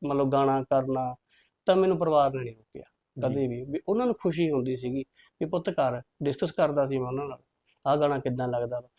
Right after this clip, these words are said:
Speaker 1: ਹੁਣ ਮੈਂ ਆਹ ਗਾਣਾ ਕਰਕੇ ਅੱਜ ਦੇ ਹਾਲਾਤਾਂ ਤੇ,
Speaker 2: ਜੀ।
Speaker 1: ਅਹ, ਮੰਨ ਲਓ ਮੇਰੀ ਇੰਟਰਵਿਊ ਵਾਇਰਲ ਹੋਈ ਆ ਤੇ ਉਹਦੇ regarding ਮੈਨੂੰ ਫਿਰੋਜ਼ਪੁਰ ਤੋਂ ਸਾਡੇ ਗੁਰਮੇਲ ਭੱਟੀ ਨੇ,
Speaker 2: ਜੀ।
Speaker 1: ਉਹਨਾਂ ਦਾ ਫੋਨ ਆਇਆ ਵੀ "ਮੈਂ ਨਾ ਅੱਜ ਦੇ ਹਾਲਾਤਾਂ ਤੇ ਗਾਣਾ ਕਰਿਆ ਤੇ ਵੀ ਤੁਸੀਂ,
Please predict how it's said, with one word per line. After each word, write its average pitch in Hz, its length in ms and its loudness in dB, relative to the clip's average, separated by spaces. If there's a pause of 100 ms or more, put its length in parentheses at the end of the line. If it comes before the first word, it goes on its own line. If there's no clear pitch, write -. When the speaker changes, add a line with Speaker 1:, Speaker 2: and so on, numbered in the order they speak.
(280)
Speaker 1:
ਹੁਣ 165 120 6
ਮੈਂ 160 500 6
ਆਹ 143 100 0
ਗਾਣਾ 135 240 0
ਕਰਕੇ 139 320 -2
ਅੱਜ 131 100 0
ਦੇ 131 100 4
ਹਾਲਾਤਾਂ 127 440 0
ਤੇ, 180 180 -4 (220)
Speaker 2:
ਜੀ। 110 180 -6
Speaker 1:
ਅਹ, 139 560 0
ਮੰਨ 131 180 0
ਲਓ 135 100 0
ਮੇਰੀ 135 260 2
ਇੰਟਰਵਿਊ 143 400 -2
ਵਾਇਰਲ 139 280 0
ਹੋਈ 139 220 -10
ਆ 131 260 -2
ਤੇ 139 240 0
ਉਹਦੇ 175 600 -2
regarding 143 500 -2
ਮੈਨੂੰ 143 460 -14
ਫਿਰੋਜ਼ਪੁਰ 143 760 2
ਤੋਂ 131 220 -4
ਸਾਡੇ 127 460 0
ਗੁਰਮੇਲ 127 480 2
ਭੱਟੀ 139 320 -2
ਨੇ, 107 160 -6 (300)
Speaker 2:
ਜੀ। 113 180 -6
Speaker 1:
ਉਹਨਾਂ 139 200 2
ਦਾ 156 100 4
ਫੋਨ 127 300 -2
ਆਇਆ 117 220 -4
ਵੀ 131 120 -2
"ਮੈਂ 120 240 -6
ਨਾ 143 120 -6
ਅੱਜ 143 80 -8
ਦੇ 139 100 -18
ਹਾਲਾਤਾਂ 127 400 -6
ਤੇ 135 100 -2
ਗਾਣਾ 131 280 -2
ਕਰਿਆ 107 280 -6 (720)
ਤੇ 147 140 2
ਵੀ 151 100 2
ਤੁਸੀਂ, 175 840 4